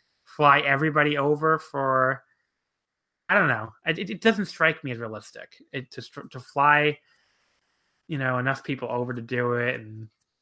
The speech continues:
you know, disrupt the schedule since it starts and then, you know, wait longer. I mean, maybe, I, I, maybe I'll eat my hat. Maybe it'll, you know, Thomas here will, uh,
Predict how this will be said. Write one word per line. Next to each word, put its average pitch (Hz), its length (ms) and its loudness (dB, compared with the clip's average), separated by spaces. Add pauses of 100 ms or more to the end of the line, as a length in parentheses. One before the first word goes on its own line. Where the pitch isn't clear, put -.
(380)
you 131 100 -12
know, 113 120 -6
disrupt 117 400 -2
the 120 60 -14
schedule 120 480 -2
since 113 220 -14
it 123 100 -14
starts 113 520 -2
and 120 80 -10
then, 117 300 -10
you 143 120 -10
know, 117 260 -10 (160)
wait 131 180 -4
longer. 123 240 -2
I 147 40 2
mean, 175 240 0
maybe, 233 500 2
I, 185 100 -4 (340)
I, 156 120 0
maybe 190 240 8
I'll 220 100 8
eat 196 140 0
my 180 140 4
hat. 175 260 6
Maybe 143 160 2
it'll, 143 260 2
you 143 80 -4
know, 139 320 0 (240)
Thomas 151 460 4
here 123 260 0
will, 123 260 0
uh, 117 280 -2